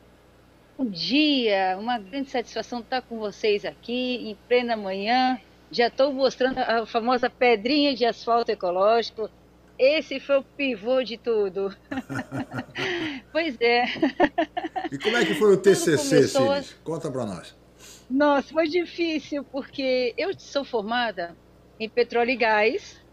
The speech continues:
Speaker 1: em logística. No último ano de logística, não
Speaker 2: Ah.
Speaker 1: deu pra fazer uma pós-graduação, então resolvemos fa-, eu fiz uma, um curso técnico de logística. Até o professor da faculdade falou isso pra mim: "Cilis, faz uma etec de Praia Grande." Eu falei: "Vou fazer."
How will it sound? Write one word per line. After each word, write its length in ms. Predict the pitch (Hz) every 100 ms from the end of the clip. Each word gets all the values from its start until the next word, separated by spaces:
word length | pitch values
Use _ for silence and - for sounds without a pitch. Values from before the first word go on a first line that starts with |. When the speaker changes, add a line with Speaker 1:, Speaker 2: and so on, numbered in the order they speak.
| _ 202
Speaker 1:
em 60 |
logística. 600 | 208 214 190 214 214 -
No 100 | 240
último 380 | 262 466 381 320
ano 220 | 269 254
de 100 | 240
logística, 720 | 320 277 196 254 294 - 330 320 - _ -
não 200 | 240 320
Speaker 2:
Ah. 40 | 269
Speaker 1:
deu 180 | 262
pra 100 | 254 220
fazer 200 | 240 233
uma 120 | 226
pós-graduação, 800 | 208 196 208 220 269 269 285 294
então 260 | 277 311 294
resolvemos 480 | 311 302 294 294
fa-, 140 | - 254
eu 160 | 220
fiz 160 | - 269
uma, 280 | 285 294 285 - - - - -
um 80 | 302
curso 280 | 302 330 311
técnico 400 | 359 294 208 220
de 100 | 220
logística. 320 | 233 - -
Até 140 | 311 403
o 80 |
professor 340 | 415 320 294 320
da 100 | 277
faculdade 460 | 277 233 214 214
falou 120 | - 208
isso 100 | -
pra 80 |
mim: 80 | 180
"Cilis, 260 | - 359 294
faz 160 | 403
uma 160 | 392 370
etec 420 | 294 320 330 320
de 80 | 254
Praia 240 | 254 262
Grande." 640 | 240 294 320 294 233 226 - -
Eu 60 | -
falei: 120 | 254
"Vou 120 | 294
fazer." 480 | 262 302 196 170